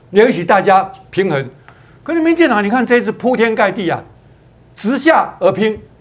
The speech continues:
那么国民党在这个地方啊，做一个带头的主要政党，主帅带头的，没有展现这种拼搏的力，这个，这个东西，我觉得是可惜的。所以就这种某种情况来讲，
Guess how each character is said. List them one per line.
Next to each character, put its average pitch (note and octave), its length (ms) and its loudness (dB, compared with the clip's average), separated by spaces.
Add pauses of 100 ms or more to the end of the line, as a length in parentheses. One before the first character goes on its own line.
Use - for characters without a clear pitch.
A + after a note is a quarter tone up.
(260)
那 G#3 80 -4
么 F3+ 60 -2
国 A#3+ 160 2
民 D4+ 120 0
党 F#3 140 0
在 F#3+ 120 2
这 F#3 120 0
个 F3 80 0
地 D#3 100 -2
方 D#3+ 140 -2
啊， A#2+ 180 -10 (420)
做 C#4 160 2
一 A3 40 2
个 F#3+ 120 0
带 A3+ 220 0
头 D#3 120 -6
的 E3+ 100 -4
主 D3 140 -8
要 F#3 120 2
政 E3+ 200 -4
党， F#2+ 180 -10 (440)
主 D3 260 -6
帅 G#3 260 2 (1000)
带 G#3+ 140 2
头 C#3 200 -6
的， C#3 160 -10 (260)
没 C4 120 2
有 C4+ 100 2
展 C#3 260 -4
现 D#3+ 240 -2
这 F#3 120 -4
种 A#2 200 -10 (220)
拼 A3+ 180 -4
搏 D#3 160 -6
的 C#3+ 100 -4
力， E3+ 160 -12
这 F3+ 120 -6
个， D#3 120 -4
这 D#3+ 140 -8
个 C#3+ 60 -6
东 D3 180 -6
西， C#3+ 160 -10 (260)
我 D#3+ 240 -2
觉 F#3 160 -4
得 E3 100 -2
是 C3+ 100 -6
可 C3 220 -10
惜 B2 200 -18
的。 C#3 120 -10 (460)
所 D4+ 120 -4
以 D4+ 40 -2
就 D#4+ 140 2
这 - 20 0
种 D4+ 120 2 (140)
某 B3 120 -2
种 G#3 100 -4
情 E3+ 140 -10
况 F#3+ 140 -2
来 F3 160 0
讲， C#3+ 180 -8